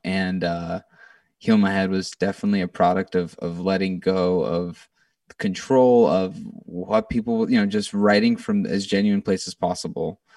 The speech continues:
um, which is what I've always tried to do instead of sort of go back and try to reference a different sound that we did.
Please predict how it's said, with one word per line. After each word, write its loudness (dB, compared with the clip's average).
um, -2
which -6
is -8
what 2
I've 2
always 4
tried 0
to -8
do 0
instead 0
of 0
sort -4
of -8
go 2
back -4
and -10
try -2
to -2
reference -2
a -2
different -6
sound -4
that -6
we -2
did. 0